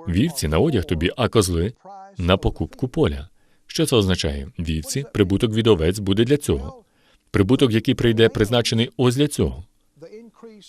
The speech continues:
Тут він сказав: «На одяг тобі». Другий прибуток, який прийде від козлів, він сказав, що він буде для покупки поля. Розумієте?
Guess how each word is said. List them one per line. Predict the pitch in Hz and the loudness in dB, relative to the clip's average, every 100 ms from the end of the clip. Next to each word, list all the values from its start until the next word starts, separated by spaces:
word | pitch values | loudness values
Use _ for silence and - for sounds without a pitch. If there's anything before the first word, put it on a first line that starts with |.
| - 165 143 147 - 233 226 | -20 -20 -20 -20 -20 -20 -4
Тут | 135 170 | -2 0
він | 92 82 | -2 -4
сказав: | - 82 73 67 - _ | -4 -4 -4 -8 -14 _
«На | 95 110 | 0 2
одяг | 147 87 76 | 2 -2 -4
тобі». | 78 - - - 147 - _ _ - - - | -6 -8 -12 -16 -20 -20 _ _ -20 -14 -6
Другий | 85 180 165 | 0 4 4
прибуток, | 117 90 87 92 | 4 2 2 2
який | 101 104 | 2 2
прийде | 107 104 101 | 2 2 2
від | 95 | 2
козлів, | - 131 107 73 65 - 196 156 _ _ - | 0 0 0 -4 -6 -16 -20 -20 _ _ -8
він | 78 104 | -2 -2
сказав, | - - 95 | -2 0 2
що | 85 95 | 2 0
він | 95 104 | 0 0
буде | 104 110 | 0 2
для | 113 113 | 2 0
покупки | 123 - 85 - 120 | 0 -4 -6 -2 -2
поля. | 131 92 67 78 156 180 - 135 143 139 123 135 123 _ _ 175 156 _ _ _ - | 2 0 0 -10 -20 -20 -20 -20 -20 -20 -20 -20 _ _ _ -20 -20 _ _ _ -4
Розумієте? | 92 90 123 170 131 | 0 0 0 -2 -6